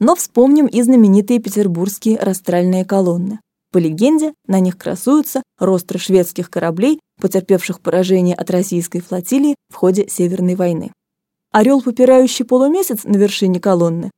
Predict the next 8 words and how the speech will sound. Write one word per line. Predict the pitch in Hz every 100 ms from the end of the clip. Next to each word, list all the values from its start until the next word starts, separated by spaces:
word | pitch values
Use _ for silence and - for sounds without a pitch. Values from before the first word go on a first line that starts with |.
| -
аллегория | 180 170 175 277 320 330 -
победы | 208 190 226
России | 254 190 - 185 190
над | 185 190
Турцией. | - 175 - - 214 - _ _ _ _ _ _ _ _ _ _ _ -
Чесменской | 339 359 370 - 311
колонне | 285 247 262 269 269
посвящены | 240 214 220 - 220 254